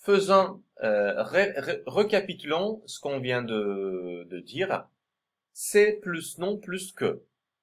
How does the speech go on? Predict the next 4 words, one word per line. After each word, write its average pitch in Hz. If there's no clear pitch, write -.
On 180
utilisait 170
que 165
quand 196